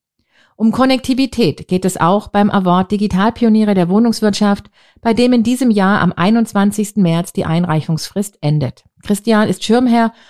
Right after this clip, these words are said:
und unterstützt den Award mit ganz viel Herzblut und freut sich über viele digitale Projekte, die in den Unternehmen vorangetrieben werden und über den Preis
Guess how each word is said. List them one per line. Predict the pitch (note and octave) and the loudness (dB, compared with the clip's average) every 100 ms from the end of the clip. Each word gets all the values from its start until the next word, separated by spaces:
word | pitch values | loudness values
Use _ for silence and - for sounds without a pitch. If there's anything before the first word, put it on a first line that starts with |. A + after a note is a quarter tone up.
| _ - | _ -4
und | B3 - | -2 0
unterstützt | B3 A#3+ - C4+ - | 0 -2 -2 -6 0
den | A3 | 2
Award | F#3+ F3 F#3 G3+ | 2 2 0 0
mit | F3+ - | -4 -2
ganz | F#3+ B3+ - | -4 -4 -8
viel | - G#3+ | -4 -2
Herzblut | F3+ G3+ A3 - G3+ G3 - _ _ | 0 -2 -4 -4 -2 -2 -4 _ _
und | - G3+ | -2 -2
freut | - G3 G#3 | 2 0 0
sich | A3+ G3+ | -2 -2
über | F#3 F#3 | -2 -2
viele | F#3 - A#3+ B3+ G#3+ | -2 -2 0 0 0
digitale | G#3 G3+ F3+ F#3+ G3 | -2 -2 0 0 -2
Projekte, | F3+ E3+ F3+ - G3+ | -2 -2 -4 -2 -2
die | F#3+ F#3+ | -2 0
in | G3 | 0
den | F#3+ | 0
Unternehmen | F#3+ F3+ E3+ F3+ F#3+ | 0 0 0 2 0
vorangetrieben | F#3 D3 E3+ B3+ A#3+ - A3 G#3 | 0 -2 0 -2 -4 -4 -2 0
werden | F3+ G3 G3+ G#3 - _ _ | 0 0 0 -2 -6 _ _
und | - G#3+ A#3 - _ _ | 0 0 0 -6 _ _
über | G3+ F#3+ | -4 -2
den | G3 G#3+ | -2 -4
Preis | G3+ D3+ C3+ - | -4 -6 -6 -8